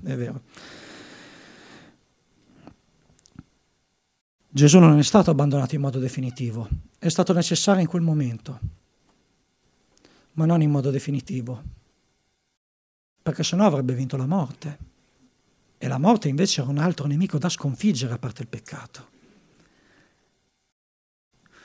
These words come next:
Quell'abbandono ha significato la vittoria dopo. È strano per noi, per come siamo fatti proprio biologicamente, fisicamente, a ragionare in questi termini, eppure è quello che il Signore ha sperimentato,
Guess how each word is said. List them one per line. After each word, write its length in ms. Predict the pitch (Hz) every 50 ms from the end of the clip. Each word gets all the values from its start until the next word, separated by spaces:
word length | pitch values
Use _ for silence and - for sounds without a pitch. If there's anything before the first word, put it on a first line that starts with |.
| - _ _ _ _
Quell'abbandono 1080 | _ - - 180 175 175 170 147 156 185 185 175 156 151 127 120 113 113 113 120 - -
ha 100 | - 247
significato 840 | 139 - - 151 156 - - 160 165 - 143 113 - - 131 123 131 -
la 140 | - 170 147
vittoria 640 | 135 151 160 - - 139 123 120 123 127 123 120 120 120
dopo. 500 | - 135 123 - - - - 143 110 110 - - - _ _ _ _ _ _ _ _ _ _ _ _ _ _ _ _ _ _ _ _ _ _ - - - - - - - - _ _ _ _ _ _ _ _
È 140 | - 190
strano 520 | 185 - - - 233 233 220 196 165 147 127
per 180 | - 165 139
noi, 240 | 139 147 139 135 127
per 120 | 120 151 143
come 200 | - 175 180 170
siamo 240 | - 208 190 180
fatti 320 | 156 - 214 196 - 190 175
proprio 260 | - 185 151 170 160
biologicamente, 800 | 147 147 185 175 175 180 143 156 - 180 170 190 214 208 - 165
fisicamente, 640 | - 147 147 - - 160 165 185 175 151 143 - 151
a 40 | 135
ragionare 360 | 143 127 127 135 139 139 139
in 60 | 135
questi 240 | 147 143 - - 120
termini, 440 | - 139 127 120 127 131 131 147 -
eppure 520 | - 208 208 - - - 285 311 302 277 269
è 40 | 254
quello 280 | - 294 277 262 262
che 160 | 254 - 262
il 320 | 254 294 - - - 294 285
Signore 360 | - - 294 294 269 269 -
ha 40 | 320
sperimentato, 840 | - - 262 262 226 226 269 208 196 - 165 160 156 - - 135 139